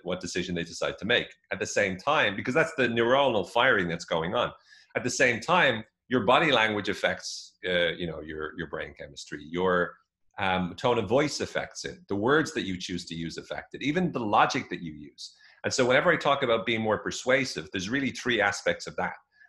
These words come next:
There's you as a person, how persuasive are you? There's the audience, how, what do you know about them and what do they need to hear for them to be persuaded?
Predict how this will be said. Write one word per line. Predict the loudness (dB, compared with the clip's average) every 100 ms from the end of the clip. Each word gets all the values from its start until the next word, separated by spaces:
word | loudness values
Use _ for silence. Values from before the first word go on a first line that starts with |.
| _
There's | -2 0
you | 2 2
as | 2
a | 0
person, | -4 0 2 2 -2 -4 -2
how | -4
persuasive | -4 -2 0 0 -2 -4
are | -4
you? | -4 -4 -8 _ _ -4
There's | -2
the | 0 2
audience, | 4 4 4 -2 -4 -10 -12 _ _
how, | -6 2
what | 2
do | 2
you | 2
know | 4
about | 4 2 0
them | 0 0
and | 0
what | 0 -2
do |
they | -2 -2
need | -2 -4 -6
to |
hear | -6 -2 -2
for | -2 -2
them | -2
to | -4
be | -8
persuaded? | -8 -8 -6 -4 -6